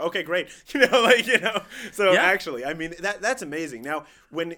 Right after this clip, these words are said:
Speaker 1: you also were, in a sense, you know, going to these guys and asking them for, for, you know, a certain level of,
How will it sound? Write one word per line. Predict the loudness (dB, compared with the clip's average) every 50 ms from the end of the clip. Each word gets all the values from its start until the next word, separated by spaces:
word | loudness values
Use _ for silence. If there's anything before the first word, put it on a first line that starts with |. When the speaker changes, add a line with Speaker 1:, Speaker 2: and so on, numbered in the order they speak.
| _ -18
Speaker 1:
you | -16 -10 -8 -6
also | -6 -6 -6 -8 -8 -10 -10
were, | -10 -8 -8 -6 -6 -6 -8 -10 -10
in | -12 -12
a | -10
sense, | -10 -10 -10 -12 -12 -14 -14
you | -14
know, | -14 -10
going | -4 -2 -2 -2 -2 -4
to | -8
these | -8 -10 -10 -10 -12 -12
guys | -8 -6 -6 -4 -6 -6 -8 -10
and | -8 -6
asking | -6 -6 -6 -8 -10 -10
them | -10 -10
for, | -10 -10 -10 -10 -12 _
for, | _ -10 -8 -8 -8 -8 -10 -12 -12 -14 _ _ _ _
you | -16 -14
know, | -12 -12 -10 -12 -12
a | -12
certain | -12 -12 -12 -12 -10 -10
level | -10 -10 -10 -10 -10
of, | -10 -10 -12